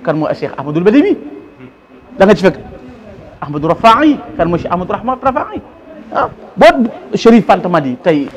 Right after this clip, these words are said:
xoolal Guinée. Li ngay xool mooy jotu, te nag li ci gën a doy waar mooy cofeel gu sëñ Fallu amee loon nit ñi, cofeel gu ko ëpp la nit ñi amoon ci moom yóotu, yó-, yóotu ko nga xam ne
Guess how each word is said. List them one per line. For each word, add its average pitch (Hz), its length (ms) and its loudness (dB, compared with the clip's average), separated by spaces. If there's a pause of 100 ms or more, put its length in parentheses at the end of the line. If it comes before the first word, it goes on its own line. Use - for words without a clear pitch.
(320)
xoolal 185 180 2
Guinée. 294 300 2 (800)
Li 269 120 4
ngay 392 160 8
xool 277 200 6
mooy 214 280 4 (680)
jotu, 311 220 2 (400)
te - 100 4
nag 254 200 4
li 240 100 2
ci 294 80 2
gën 262 160 4
a - 20 2
doy 214 140 6
waar 170 140 4
mooy 151 180 -4 (380)
cofeel 254 380 6
gu 240 80 2
sëñ 311 220 2
Fallu 240 340 4
amee 240 220 6
loon 220 160 4 (140)
nit 214 200 4
ñi, 185 180 2 (960)
cofeel 240 300 6
gu 208 80 2
ko 240 160 0
ëpp - 200 0
la 220 100 4
nit 220 120 4
ñi 208 160 -2
amoon 208 240 0
ci 202 80 -10
moom 185 160 -2
yóotu, 180 360 0
yó-, 175 180 -4
yóotu 175 240 -2
ko 156 80 -10
nga 170 100 -2
xam 165 160 -2
ne 175 80 -4